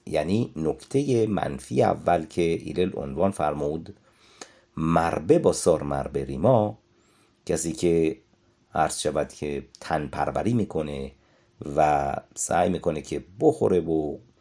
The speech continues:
وزن خودش رو زیاد بکنه و بر گوشت بدن خودش بیفزایه، باعث می‌شه که کرم‌ها در قبر براش زیادتر بشن. این در حقیقت نکتهٔ مقابل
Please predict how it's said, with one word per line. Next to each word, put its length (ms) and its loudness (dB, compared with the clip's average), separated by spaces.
وزن 400 2
خودش 300 -2
رو 180 -2
زیاد 380 -2
بکنه 340 -4
و 320 -4
بر 240 2
گوشت 540 -2
بدن 400 0
خودش 360 -6
بیفزایه، 640 -4
باعث 340 -4
می‌شه 200 -4
که 360 2
کرم‌ها 1120 2
در 220 4
قبر 540 0
براش 440 -4
زیادتر 640 -2
بشن. 800 0
این 200 4
در 280 4
حقیقت 760 2
نکتهٔ 720 0
مقابل 880 6